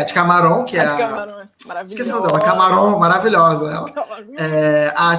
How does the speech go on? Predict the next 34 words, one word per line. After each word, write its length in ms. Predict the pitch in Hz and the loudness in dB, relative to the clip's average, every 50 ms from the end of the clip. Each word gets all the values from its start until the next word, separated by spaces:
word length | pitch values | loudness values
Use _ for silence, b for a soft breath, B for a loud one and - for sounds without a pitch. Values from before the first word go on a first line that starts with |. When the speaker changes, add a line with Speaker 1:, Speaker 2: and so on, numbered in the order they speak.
| 165 170 | -2 -2
Speaker 1:
Tyra 560 | - 175 175 190 208 226 240 247 254 254 254 - | 0 2 2 2 2 2 2 2 0 0 -4 -6
e 120 | 220 214 | -6 -6
a 80 | 214 208 | -4 -4
Raja, 440 | 180 185 175 160 160 165 156 175 170 | -2 -2 -2 -2 -2 -4 -6 -8 -10
que 120 | - - | -12 -16
foi 240 | - - 170 170 170 | -14 -12 -8 -6 -4
a, 220 | 165 165 165 - | -2 -2 -4 -4
era 320 | 165 156 151 160 160 156 - | -6 -6 -4 -4 -6 -6 -8
a 80 | 160 160 | -10 -12
de 140 | 147 156 160 | -10 -8 -8
origem 360 | 156 156 151 151 156 156 156 | -6 -6 -6 -6 -6 -6 -6
Speaker 2:
E 20 | |
a 60 | 151 139 | -4 -4
Speaker 1:
árabe, 280 | 135 131 131 127 139 | -6 -6 -8 -10 -12
Speaker 2:
Raja. 140 | 131 143 151 | -12 -12 -12
Speaker 1:
né? 120 | 156 160 - _ _ _ _ - | -14 -16 -18 _ _ _ _ -12
Speaker 2:
Uhum. 180 | 226 226 220 214 143 | -10 -8 -8 -8 -10
Speaker 1:
Então, 680 | 143 - - 139 135 139 143 143 143 139 139 135 131 - _ _ _ _ _ _ _ - - - | -12 -10 -10 -8 -8 -8 -8 -10 -10 -12 -14 -16 -20 -20 _ _ _ _ _ _ _ -20 -12 -6
ele, 220 | 170 170 170 170 185 | -2 -2 -2 -2 -4
ele 100 | 185 185 | -6 -4
tem 160 | - 233 220 | -2 -2 0
essa 320 | 240 254 254 240 220 220 208 | 0 0 0 0 0 -2 -2
diversidade 520 | 165 190 214 - 190 190 185 185 - - | -2 -2 -2 -2 -2 -2 -2 -2 -2 -4
forte, 300 | - 185 160 143 - - 160 | -4 -2 -2 -2 -2 -4 -4
mas 160 | 165 170 180 | -4 -4 -4
acabou 400 | 190 190 208 202 175 190 190 190 | -4 -2 -2 -2 -2 -4 -6 -6
que 240 | 190 - 214 214 214 | -8 -8 -6 -6 -4
realmente 440 | 202 208 226 226 208 196 190 - - | -4 -2 -2 -4 -4 -6 -8 -10 -8
uma 160 | 180 180 180 | -6 -6 -4
questão, 240 | 175 180 - - 180 | -2 -2 -4 -2 -2
a 160 | 175 160 165 | 0 0 2
moda, 380 | 165 160 156 180 202 190 170 156 | 2 2 2 2 2 2 2 0
a 20 | |
beleza, 680 | 147 156 156 151 143 165 - - - 156 147 131 - | 0 0 0 0 0 0 0 0 0 0 -2 -2 -4